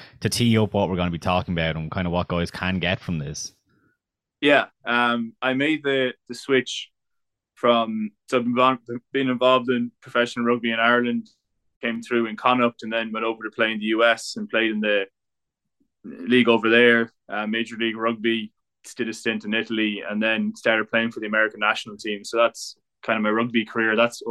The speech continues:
Speaker 2: say, eight years. And, uh, during covid, I just went kicking balls, American footballs for fun.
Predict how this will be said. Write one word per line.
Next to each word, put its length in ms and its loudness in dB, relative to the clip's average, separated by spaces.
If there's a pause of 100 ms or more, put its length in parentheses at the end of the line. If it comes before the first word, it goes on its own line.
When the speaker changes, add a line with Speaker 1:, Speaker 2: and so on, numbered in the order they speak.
Speaker 2:
say, 160 -2
eight 320 -2
years. 420 0 (640)
And, 500 0
uh, 500 -2 (120)
during 220 4
covid, 520 4 (1160)
I 200 2
just 680 0
went 240 -2 (240)
kicking 300 0
balls, 420 2
American 260 -2
footballs 460 2
for 100 -10
fun. 420 0